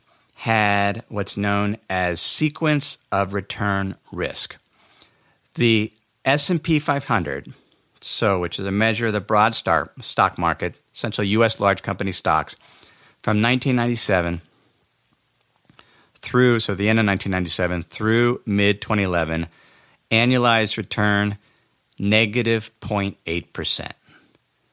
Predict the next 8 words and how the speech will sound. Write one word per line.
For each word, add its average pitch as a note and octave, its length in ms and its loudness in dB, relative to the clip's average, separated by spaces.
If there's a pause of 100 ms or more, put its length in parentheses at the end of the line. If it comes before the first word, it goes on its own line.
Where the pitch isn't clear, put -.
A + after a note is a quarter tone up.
(360)
Now, F#2 80 -4
that B2+ 260 0
makes C#3+ 360 0
for B2 200 0
a A2 60 2
very, A2+ 400 2
very A2 380 2
difficult F2 880 -2